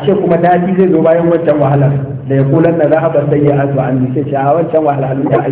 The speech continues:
sun kare ni. Na samu na daidaita al'amura, na samu an samu problem, na samu wani sabon doctor da ya gano problem dina, yanzu kullum abubuwa sun tafi daidai." Ya manta da Ubangiji.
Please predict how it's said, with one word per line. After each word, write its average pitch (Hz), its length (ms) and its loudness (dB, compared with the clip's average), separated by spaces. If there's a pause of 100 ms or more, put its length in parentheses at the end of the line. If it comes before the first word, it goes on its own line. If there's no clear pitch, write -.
sun 139 160 -6
kare 135 240 -4
ni. 117 80 -8 (720)
Na 139 180 -2
samu 165 200 0
na 143 120 0
daidaita 143 360 0 (120)
al'amura, 143 320 0
na 123 160 -2
samu 151 320 0
an 147 80 -2
samu 143 240 -2
problem, 160 400 2 (580)
na 170 200 0
samu 175 180 0
wani 160 240 0
sabon 175 320 0
doctor 185 420 0 (840)
da 135 80 0
ya 165 80 4
gano 196 440 2 (120)
problem 180 400 2
dina, 180 560 2 (240)
yanzu 151 160 0 (120)
kullum 262 280 2
abubuwa 226 320 2
sun 180 160 -6
tafi 156 160 0
daidai." 151 320 0 (840)
Ya 185 140 2
manta 214 280 0
da 175 120 2
Ubangiji. 156 480 0